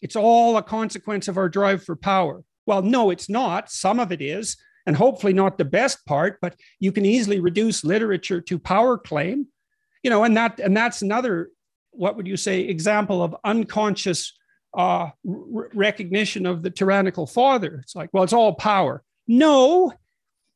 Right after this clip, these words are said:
some of it is power, and we should pay attention to it, because look what happens when power goes astray. And so no wonder the left is,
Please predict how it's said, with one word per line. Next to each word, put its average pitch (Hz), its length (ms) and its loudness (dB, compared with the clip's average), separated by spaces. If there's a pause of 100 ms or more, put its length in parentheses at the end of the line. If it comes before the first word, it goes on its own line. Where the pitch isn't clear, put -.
(420)
some 330 300 2
of 294 140 2
it 226 100 0
is 220 160 -4
power, 175 400 -4
and 170 160 -2
we 220 100 -2
should 185 200 -8
pay 220 140 -4
attention 247 460 -2
to 160 160 -8
it, 165 80 -12
because 180 300 -4
look 254 240 2
what 196 140 -2
happens 196 440 0
when 180 180 -6
power 214 360 2
goes 175 420 0
astray. 180 680 -2
And 196 140 -4
so 202 160 -4
no 185 160 0
wonder 208 280 2
the 170 120 -6
left 190 400 -4
is, 170 180 -8